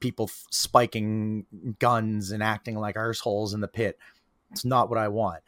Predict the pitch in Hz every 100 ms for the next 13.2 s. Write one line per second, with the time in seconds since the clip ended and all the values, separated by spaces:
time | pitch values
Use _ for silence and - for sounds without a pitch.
0 | _ _ 110 143 151 139 127 123 - 131
1 | 120 117 117 - 107 107 127 117 98 98
2 | _ _ _ _ _ - 113 104 - 113
3 | - - - - - - - 101 - 127
4 | - 123 127 117 107 104 104 113 131 -
5 | 127 123 - 117 107 113 110 107 113 123
6 | 131 104 - 95 104 _ _ _ - 107
7 | 131 113 110 - 135 131 - 127 127 113
8 | 110 110 113 117 104 107 107 101 101 101
9 | 107 107 117 107 110 104 110 104 101 104
10 | - 110 101 95 - _ _ - 110 104
11 | 95 107 113 117 110 - 104 - 113 110
12 | _ _ _ _ - 107 101 107 107 98
13 | 90 92